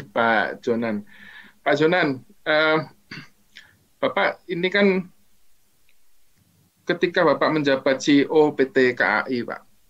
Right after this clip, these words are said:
yang saya, eh, ini, ini, ini perspektif saya, Pak, ya. Eh, saya tuh heran orang itu mau bayar kereta api Jakarta Surabaya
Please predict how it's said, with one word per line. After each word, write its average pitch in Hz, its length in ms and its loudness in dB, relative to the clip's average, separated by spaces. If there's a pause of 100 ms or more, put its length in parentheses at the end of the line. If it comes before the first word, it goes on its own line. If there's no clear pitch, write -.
(2500)
yang 165 280 0
saya, 147 720 2 (400)
eh, 131 560 2
ini, 160 240 0
ini, 180 80 4 (160)
ini 170 120 0
perspektif 147 560 -4
saya, 143 200 2
Pak, 113 160 0
ya. 117 160 -2 (360)
Eh, 120 260 -10 (920)
saya 147 240 0
tuh 160 240 2
heran 143 320 2
orang 147 240 2
itu 156 240 -2
mau 151 240 2
bayar 123 400 2
kereta 127 480 0
api 123 480 -6 (240)
Jakarta 123 400 -2
Surabaya 123 800 0